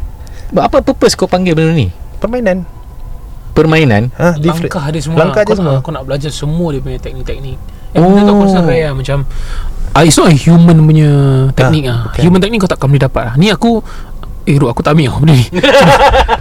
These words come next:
Speaker 3: I, I mean, dia bela you in a silat line. Somehow you get to know things ah, which aku tak ambil.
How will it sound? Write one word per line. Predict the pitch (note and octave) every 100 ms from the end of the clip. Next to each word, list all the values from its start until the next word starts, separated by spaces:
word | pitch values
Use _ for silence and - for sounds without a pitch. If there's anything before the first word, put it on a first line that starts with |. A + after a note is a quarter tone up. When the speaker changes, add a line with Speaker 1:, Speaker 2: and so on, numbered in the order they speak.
| -
Speaker 3:
I, | F3
I | -
mean, | F3 G#3+ F3+ D3+ -
dia | D3+ E3
bela | E3+
you | G3+ G#3+
in | D3+
a | C#3
silat | E3 D#3+
line. | C3+ C3
Somehow | B2+ D3+ F3+
you | F3 C#3+
get | C#3+ -
to |
know | C#3 C3+
things | - C3 B2
ah, | - A#2
which | B2+ - -
aku | B2
tak | G3 -
ambil. | A#2+ A#2+ A#2